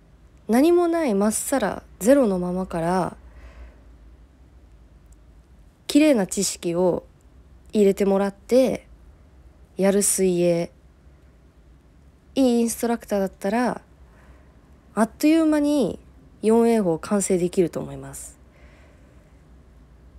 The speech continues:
けど、ある程度もう染みついちゃっ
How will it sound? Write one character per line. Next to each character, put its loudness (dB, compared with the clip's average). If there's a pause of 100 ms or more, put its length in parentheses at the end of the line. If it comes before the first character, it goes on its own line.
(800)
け 2
ど、 0 (340)
あ 2
る 6
程 0
度 2
も -2
う -10
染 -4
み 2
つ -4
い 0
ち -10
ゃ -10
っ -14